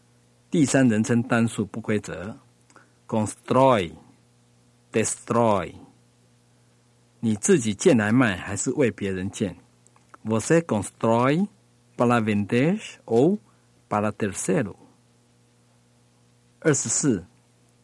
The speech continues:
睡觉掩盖咳嗽，同类的动词。Dormir,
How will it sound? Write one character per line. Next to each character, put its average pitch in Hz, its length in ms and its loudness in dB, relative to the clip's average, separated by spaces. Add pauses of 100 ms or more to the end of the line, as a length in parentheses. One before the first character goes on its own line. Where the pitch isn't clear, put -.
(520)
睡 156 240 2
觉 110 340 0 (340)
掩 98 200 -4
盖 113 240 -2
咳 - 300 -8
嗽， 131 280 0 (420)
同 123 200 2
类 160 120 6
的 98 80 -2
动 101 220 -2
词。 101 400 -6 (720)
Dormir, 110 560 2